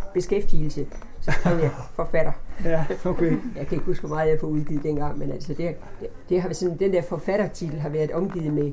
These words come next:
Speaker 1: med ærefrygt for mig.
Speaker 2: Ja,
Speaker 1: Så
Speaker 2: men
Speaker 1: jeg, jeg har ikke tænkt, at jeg skulle være forfatter, men jeg har bare skrevet, altså.
Speaker 2: Ja.
Speaker 1: Øh, og været vant til at, at, øh, gå i, i dialog med verden, for eksempel via mine dagbøger, eller via,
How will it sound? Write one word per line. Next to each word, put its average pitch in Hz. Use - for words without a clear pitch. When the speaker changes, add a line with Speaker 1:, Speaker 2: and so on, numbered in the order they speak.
Speaker 1:
med 156
ærefrygt 165
for -
mig. 147
Speaker 2:
Ja, 131
Speaker 1:
Så 151
Speaker 2:
men 196
Speaker 1:
jeg, 202
jeg 190
har 208
ikke 233
tænkt, 240
at 180
jeg 185
skulle 170
være 180
forfatter, 190
men 165
jeg 180
har 190
bare 196
skrevet, 214
altså. 165
Speaker 2:
Ja. 143
Speaker 1:
Øh, 175
og 175
været 170
vant 226
til 202
at, 156
at, 170
øh, 170
gå 180
i, 165
i 170
dialog 180
med 180
verden, 180
for 175
eksempel 226
via 214
mine 196
dagbøger, 160
eller 151
via, 196